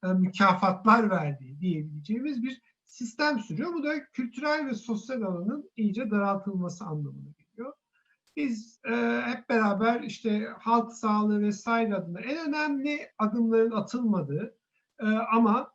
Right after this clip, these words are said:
işte, e, hafta sonu marketlerde içki yasaklamasından tutun da işte, e, insanların evlerde toplanmasının önüne geçmeye kadar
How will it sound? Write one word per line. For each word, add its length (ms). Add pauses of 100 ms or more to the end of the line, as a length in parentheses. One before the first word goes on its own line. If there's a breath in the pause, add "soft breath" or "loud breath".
(100)
işte, 300
e, 460
hafta 420
sonu 420
marketlerde 800
içki 300
yasaklamasından 1080
tutun 400
da 240 (360 loud breath)
işte, 260
e, 380
insanların 720
evlerde 560
toplanmasının 800
önüne 300
geçmeye 760
kadar 440